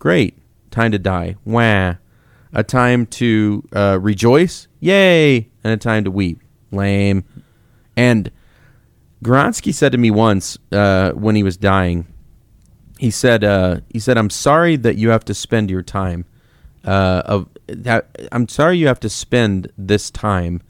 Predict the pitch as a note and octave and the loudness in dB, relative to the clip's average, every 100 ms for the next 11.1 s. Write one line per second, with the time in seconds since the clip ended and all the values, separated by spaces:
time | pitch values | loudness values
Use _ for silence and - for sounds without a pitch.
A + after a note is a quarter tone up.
0 | _ _ _ - G#2+ G#2+ G2+ F#2+ F2 G2 | _ _ _ -2 0 0 0 -2 -2 -6
1 | F#2+ - - _ _ _ _ _ _ _ | -6 -8 -16 _ _ _ _ _ _ _
2 | _ _ _ - A2+ A2 A2 - A2+ G2 | _ _ _ -2 0 2 0 2 0 0
3 | - A2 - G2+ B2 C#3 F#3 D#3 - B2+ | -6 -10 -10 -2 2 2 2 -2 -4 0
4 | A2 G#2+ G2+ G2 G2+ A2 F2+ G2 F#2 - | 2 2 -2 -4 -2 0 0 -2 -6 -2
5 | G2+ G2+ - - _ _ _ _ - G2+ | 0 0 -4 -16 _ _ _ _ -2 2
6 | F#2+ F2+ - _ _ _ F#2+ F#2+ G2+ A#2+ | 2 0 -6 _ _ _ -2 0 2 2
7 | C#3 D3 _ _ _ _ _ - G#2 A2+ | -2 -6 _ _ _ _ _ -10 0 2
8 | G#2 F#2+ F#2+ G2+ G2 - - F#2 F2+ F2 | 2 0 0 0 0 -6 -8 -2 0 -2
9 | E2+ - _ G2 G2 F2+ G#2+ G2+ - F2+ | -6 -16 _ -4 -4 0 2 2 0 -8
10 | F2 - _ _ _ _ _ G#2+ G#2+ - | -8 -12 _ _ _ _ _ 0 0 -2
11 | _ | _